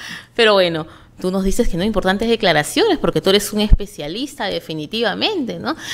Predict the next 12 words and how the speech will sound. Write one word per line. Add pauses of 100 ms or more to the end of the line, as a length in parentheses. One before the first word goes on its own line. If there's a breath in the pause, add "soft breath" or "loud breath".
(400 loud breath)
Qué,
qué,
qué
caramba,
pero
bueno,
esperemos
que
el
día
de
hoy,